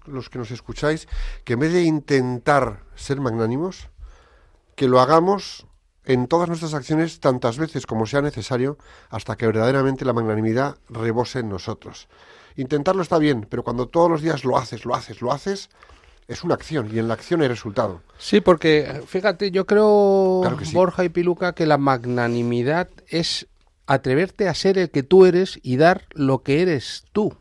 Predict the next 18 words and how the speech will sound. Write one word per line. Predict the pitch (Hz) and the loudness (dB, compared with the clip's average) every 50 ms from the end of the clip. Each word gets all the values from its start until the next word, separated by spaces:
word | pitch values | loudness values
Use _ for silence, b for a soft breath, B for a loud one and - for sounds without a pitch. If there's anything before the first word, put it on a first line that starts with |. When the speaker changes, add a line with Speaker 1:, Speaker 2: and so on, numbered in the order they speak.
| _ _ - | _ _ -4
Speaker 1:
Con | - 113 117 | -2 0 0
Speaker 2:
Es, | 120 | 0
Speaker 1:
anchura | - 135 160 202 220 | 0 0 0 0 0
de | 196 220 | 0 -2
corazón. | - 214 98 - - 131 147 143 | -4 -6 -6 -4 -2 -2 -2 0
Speaker 2:
es | 120 | 0
decir, | 160 147 131 117 | 0 -2 -2 0
dar, | 117 143 170 190 175 - | 0 2 2 2 2 -2
dar | - 120 120 165 190 196 | -6 0 2 2 4 4
de | 180 180 160 | 2 0 -2
ti, | - - 202 185 131 - _ - | -2 -2 -4 -4 -4 -6 _ -10
dar | 117 117 143 165 170 160 156 | -6 -2 -2 0 -2 -2 -4
de, | 147 147 143 135 123 | -4 -4 -4 -4 -4
de | 120 123 107 | -6 -6 -6
suyo | - - 170 165 160 165 170 170 - - | -4 -4 -4 -4 -4 -4 -6 -6 -8 -8
lo | 127 123 127 123 | -6 -4 -4 -2
que | - 143 143 143 | 0 2 2 2
eres. | 123 104 98 92 - - - - | 2 0 -4 -8 -10 -12 -14 -16